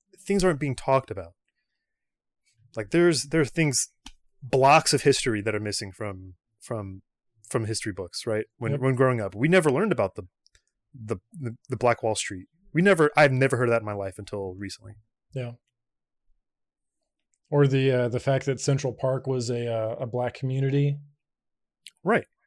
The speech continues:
Speaker 1: Why in the world am I learning about the Mesopotamian period? I don't give a f-,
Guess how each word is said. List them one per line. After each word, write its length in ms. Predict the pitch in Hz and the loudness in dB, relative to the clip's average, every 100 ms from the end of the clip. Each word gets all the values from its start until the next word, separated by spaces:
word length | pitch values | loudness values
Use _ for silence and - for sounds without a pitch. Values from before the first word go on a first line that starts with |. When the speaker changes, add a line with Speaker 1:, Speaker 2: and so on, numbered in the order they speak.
| _ - _ _ _ _ _ _ _ _ _ - - - _ _ _ _ _ _ _ - | _ -20 _ _ _ _ _ _ _ _ _ -20 -20 -20 _ _ _ _ _ _ _ -4
Speaker 1:
Why 260 | 123 214 | 2 6
in 100 | 233 | 6
the 60 | 170 | 4
world 300 | 139 180 160 | 6 6 6
am 80 | 135 | 4
I 60 | |
learning 260 | 127 143 131 | 2 0 2
about 380 | 120 117 120 113 | 4 2 0 -6
the 80 | |
Mesopotamian 680 | 107 113 - - 123 123 95 | -6 -6 -8 -6 -4 -4 -6
period? 360 | - 104 98 92 - | -10 -10 -10 -10 -2
I 80 | 240 | 0
don't 100 | 220 | 0
give 100 | 101 | -4
a 40 | |
f-, 180 | - | -10